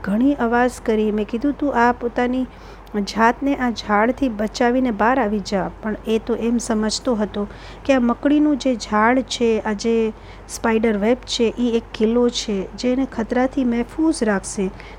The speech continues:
તો ઈ આવવા નહોતો ચાહતો. પણ મેં એને સમજાવ્યું કે આ જ તો હિજાબ છે કે જે તને નેમતોથી મહેરૂમ કરી નાખે છે. અને ખરેખર તે આ ફિક્ર પણ નહોતો કરતો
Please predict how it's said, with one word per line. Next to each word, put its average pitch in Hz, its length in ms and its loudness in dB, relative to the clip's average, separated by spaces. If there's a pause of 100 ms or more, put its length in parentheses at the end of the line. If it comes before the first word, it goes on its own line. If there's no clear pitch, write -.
(120)
તો 294 80 2
ઈ 311 160 6
આવવા 240 380 2
નહોતો 339 320 2
ચાહતો. 196 520 -4 (420)
પણ 220 140 -2
મેં 233 200 2
એને 220 140 0
સમજાવ્યું 214 640 -2
કે - 100 -10
આ 202 200 0
જ - 200 -6
તો 302 100 2
હિજાબ 339 500 2
છે 208 220 -4 (1160)
કે 294 100 8
જે 330 140 4
તને 330 240 6
નેમતોથી 285 640 2
મહેરૂમ 269 500 2
કરી 277 240 4
નાખે 226 360 0
છે. 202 360 -2
અને 226 540 -2 (840)
ખરેખર 240 500 2
તે 233 200 0
આ 233 160 2
ફિક્ર 311 420 0
પણ 302 200 2
નહોતો 262 300 0
કરતો 226 520 -2